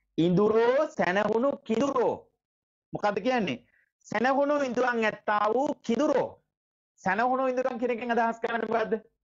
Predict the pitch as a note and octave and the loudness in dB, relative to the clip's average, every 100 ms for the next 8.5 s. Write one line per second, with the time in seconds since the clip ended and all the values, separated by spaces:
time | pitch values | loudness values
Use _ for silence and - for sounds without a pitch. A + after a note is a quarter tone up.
0 | _ _ _ _ _ _ _ _ _ _ | _ _ _ _ _ _ _ _ _ _
1 | - C#3 E3+ D#3+ - D3 C#3 C3+ - B2+ | -4 0 0 -2 0 0 0 -2 -2 -4
2 | - _ _ C#3+ E3 G3 G#3 - E3+ - | -6 _ _ -4 -2 -4 -6 -4 -4 -4
3 | C#3+ C#3 D3 - F3 D#3 D3+ D3+ - D#3+ | -4 -4 -2 0 0 2 4 2 0 -2
4 | E3+ C#3 D3 F3 E3 B2+ - D#3+ E3 - | 0 2 2 0 -2 -2 0 2 2 -4
5 | - _ _ _ _ - E3 D3 A2+ A#2+ | -10 _ _ _ _ -2 -2 0 0 2
6 | C#3 D#3 B3 A#3 F#3 F#3 E3+ A#2+ - _ | 2 2 0 0 -2 0 0 -2 -4 _
7 | _ _ _ _ - B2 D#3 G3 G#3+ F3+ | _ _ _ _ -2 2 2 2 0 0
8 | D#3 C#3+ D3 E3 | 0 0 0 0